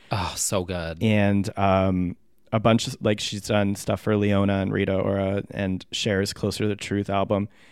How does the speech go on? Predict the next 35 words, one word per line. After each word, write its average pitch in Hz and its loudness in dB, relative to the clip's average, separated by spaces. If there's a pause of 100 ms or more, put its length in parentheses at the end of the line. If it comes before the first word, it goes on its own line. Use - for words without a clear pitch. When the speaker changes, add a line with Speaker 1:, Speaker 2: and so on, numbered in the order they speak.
(400)
Speaker 2:
She's - -8
part 110 2
of 113 0
a, 117 0 (600)
a 107 -2
certain 107 -4 (220)
circle 113 0
of 113 -2
songwriters 101 2 (1000)
that, 101 -4
uh, 120 -6 (320)
do 123 -2
great 139 -2
things. 151 -10 (140)
So, 98 -2 (480)
More 110 4
is 127 0
More, 104 0 (180)
released 120 2
April 131 2
third, 107 2
two - -6
thousand 104 0
nine. 82 -2 (340)
You 113 4
know, 101 4
it's 110 -2
about 98 -2
going 101 0
to - -4
a 120 0
club 101 -2 (360)
with 131 2
friends. 131 -2 (480)
<laughs> 143 2